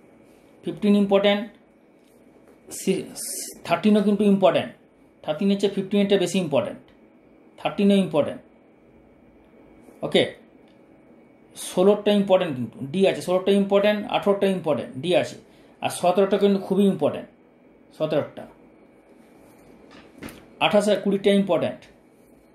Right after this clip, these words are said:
পঁচিশেরটা important। চার নম্বরে যাচ্ছি, চার নম্বরের কোশ্চেনের মধ্যে, চার নম্বরের কোশ্চেনের মধ্যে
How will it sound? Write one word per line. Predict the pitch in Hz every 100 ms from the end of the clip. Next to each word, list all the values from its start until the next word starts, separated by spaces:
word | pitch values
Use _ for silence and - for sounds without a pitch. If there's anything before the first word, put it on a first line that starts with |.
| _ _ _ _ - - - - - - - - -
পঁচিশেরটা | 175 180 202 214 208 202
important। | 196 160 120 - - - _ _ _ _ _ _ _ - - - - - - 175
চার | 180 196
নম্বরে | 196 196 185
যাচ্ছি, | 160 - -
চার | 175 190
নম্বরের | 196 202 196
কোশ্চেনের | 196 208 202 202
মধ্যে, | 196 180 - - - _ _ - - _ _ _ _ - - -
চার | 160 175
নম্বরের | 190 196 190
কোশ্চেনের | 190 196 190
মধ্যে | 185